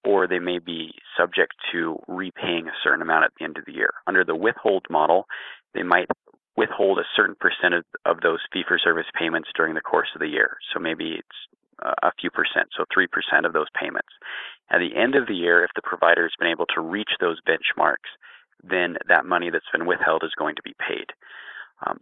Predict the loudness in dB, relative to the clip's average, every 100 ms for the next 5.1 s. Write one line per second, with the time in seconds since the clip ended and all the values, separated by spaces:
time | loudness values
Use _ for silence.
0 | _ 2 2 4 4 4 2 0 2 2
1 | 2 0 2 2 4 4 0 0 0 2
2 | 0 0 -2 -4 0 2 6 4 4 0
3 | 2 6 6 4 0 -2 -4 -4 -2 0
4 | 0 0 -2 -6 -4 -2 -2 -2 -2 2
5 | 2